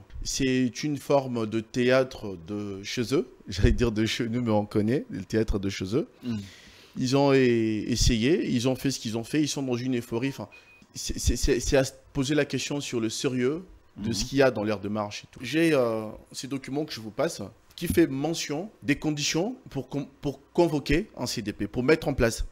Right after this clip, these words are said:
Speaker 1: une C D P.
Speaker 2: D'accord.
Speaker 1: Qui définit même l'objectif d'une convention démocratique.
Speaker 2: Mhm.
Speaker 1: C'est un organe de concertation, pas de décision. Et qu'est-ce qu'ils doivent composer cet organe-là ? Et comment est-ce que c'est renouvelé ?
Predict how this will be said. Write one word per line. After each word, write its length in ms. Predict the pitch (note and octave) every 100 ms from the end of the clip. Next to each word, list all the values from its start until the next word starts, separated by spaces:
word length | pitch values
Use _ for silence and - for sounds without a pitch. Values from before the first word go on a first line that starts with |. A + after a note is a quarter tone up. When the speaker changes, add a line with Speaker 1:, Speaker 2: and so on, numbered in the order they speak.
| -
Speaker 1:
une 140 | - A#2+
C 120 | A#2
D 120 | G#2
P. 180 | G2 F#2 -
Speaker 2:
D'accord. 340 | A#2 - D2+ -
Speaker 1:
Qui 140 | -
définit 480 | C#3+ F#3 F#3 E3+ D#3
même 400 | C#3 E3+ F#3+ F#3+ - -
l'objectif 920 | C3 C#3+ D#3+ D#3 - G3+ - - - _
d'une 160 | - D3
convention 460 | C#3 C3 C3+ - B2+
démocratique. 600 | A2+ G#2+ F#2+ - G2 A2+
Speaker 2:
Mhm. 40 |
Speaker 1:
C'est 220 | G2+ B2+
un 120 | C3 B2
organe 420 | B2 B2 D3+ D3 - _ _ _ _
de 80 | A2
concertation, 760 | - D#3 D3 - A#2 - F#2 -
pas 140 | C3+
de 60 | C3+
décision. 500 | A#2 - G#2 A2 G2+
Et 100 | B2
qu'est-ce 200 | - D3
qu'ils 160 | - B2
doivent 220 | C#3 D#3
composer 640 | D#3+ C#3+ C3+ A#2+ F3 B3+ -
cet 240 | - A#2 B2+
organe-là ? 520 | A2 B2+ A#2 G2 -
Et 80 | C3
comment 280 | D#3 D3 D3
est-ce 160 | E3
que 100 | -
c'est 120 | D#3+
renouvelé ? 480 | C3+ C3 A#2 G2+ G2